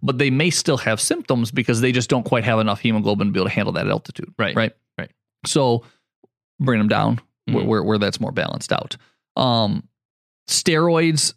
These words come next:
Speaker 1: kinda like long-term stuff, like, to handle some of those blood flow issues. Um, steroids are an option. And then there are two meds that are often used that I'll let you review 'cause I can't pronounce meds well. Um,
Speaker 2: So the, the two medications you'll run into, so acetazolamide is one of them.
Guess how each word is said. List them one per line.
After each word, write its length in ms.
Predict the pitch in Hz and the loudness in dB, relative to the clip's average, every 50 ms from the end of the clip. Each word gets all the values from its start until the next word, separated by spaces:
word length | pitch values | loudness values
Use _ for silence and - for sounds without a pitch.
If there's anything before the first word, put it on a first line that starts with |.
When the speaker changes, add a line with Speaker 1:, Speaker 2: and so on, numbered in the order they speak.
| _ - | _ -4
Speaker 1:
kinda 180 | - - 165 151 | -2 0 2 4
like 160 | 135 131 123 | 2 2 2
long-term 420 | 131 123 123 135 135 - - 143 - | 2 2 2 2 2 2 2 0 0
stuff, 280 | - - 147 127 - | 2 0 0 2 2
like, 240 | 139 120 117 - _ | 0 0 0 -4 _
to 100 | - 147 | -2 -2
handle 300 | 123 - - 135 131 135 | 0 2 2 2 2 2
some 160 | 127 - 139 127 | 2 2 2 2
of 80 | 120 | 2
those 120 | 113 110 104 | 2 0 0
blood 280 | 104 117 110 110 113 | 2 2 2 2 2
flow 240 | - - 139 135 139 | 0 0 2 2 2
issues. 580 | 139 139 123 - - 139 139 139 143 139 - - - _ _ _ _ _ | 2 2 2 2 2 2 2 2 0 0 -2 -4 -8 _ _ _ _ _
Um, 340 | - 113 110 110 104 101 95 | -2 0 2 2 0 0 -2
steroids 720 | - - - - 135 123 120 120 120 120 123 123 117 - | -2 -4 -2 0 2 2 4 4 4 2 2 2 2 2
are 120 | 131 120 120 | 2 2 4
an 80 | 120 | 4
option. 580 | 120 120 120 117 - - 127 123 117 117 120 123 - _ _ _ - | 2 2 2 0 0 0 2 2 2 2 0 -2 -4 _ _ _ -2
And 180 | - 120 117 | 0 2 4
then 140 | 117 113 117 | 4 4 4
there 160 | 117 117 113 110 | 4 4 4 2
are 100 | 110 110 | 2 0
two 300 | - - - - 170 151 | 0 -2 0 2 2 4
meds 580 | 139 131 131 127 120 123 120 113 113 127 120 | 4 2 2 2 2 2 0 0 0 -2 0
that 160 | 117 117 113 | 0 2 2
are 120 | 110 110 107 | 2 2 2
often 420 | 104 110 110 - - - 110 107 | 2 2 0 0 0 0 2 2
used 520 | 104 104 104 104 101 101 104 - - - - | 2 2 2 2 2 0 0 -4 -6 -4 -2
that 120 | 98 101 | 0 0
I'll 80 | 98 98 | 2 2
let 200 | 98 98 - - | 0 0 -2 -2
you 120 | 101 98 | -2 -2
review 260 | 101 101 98 95 98 | -2 0 0 -2 -2
'cause 140 | 98 104 98 | -2 -2 -2
I 100 | 95 95 | -2 -2
can't 200 | - - 90 80 | -2 -2 -4 -2
pronounce 260 | - 95 87 80 - | -2 -2 -2 -2 -2
meds 220 | - 101 92 104 117 | -2 -2 -2 -2 0
well. 420 | 101 101 101 98 98 104 104 - _ _ _ _ _ - | 0 0 0 0 -2 -4 -6 -10 _ _ _ _ _ -4
Um, 420 | 104 101 95 90 85 82 69 - - - | -2 0 0 0 0 -2 -4 -8 -10 -6
Speaker 2:
So 420 | - - 156 147 143 131 117 - _ _ _ _ _ _ _ _ - _ | -2 0 0 2 0 0 -2 -6 _ _ _ _ _ _ _ _ -16 _
the, 140 | - 190 175 | -4 -2 -2
the 200 | 165 160 160 175 | -2 -2 -4 -4
two 160 | 156 - 233 | -2 0 0
medications 500 | 233 226 196 160 - 156 151 135 123 117 | 0 2 0 0 -2 -4 -4 -4 -4 -2
you'll 120 | 117 127 120 | -2 0 2
run 200 | 117 110 107 113 | 2 2 0 0
into, 240 | 110 107 - 117 107 | -2 -2 -2 -2 -2
so 160 | - - 117 | 0 0 -2
acetazolamide 880 | 110 104 - - 160 147 139 113 113 113 107 107 107 107 107 104 104 101 | -2 -2 -2 0 0 0 0 0 0 2 2 2 2 2 2 2 0 0
is 120 | 101 98 - | -2 -4 -4
one 160 | 98 98 98 | -4 -2 -2
of 80 | 95 95 | -2 -2
them. 320 | 101 98 98 98 95 92 | -2 -2 -2 -2 -4 -8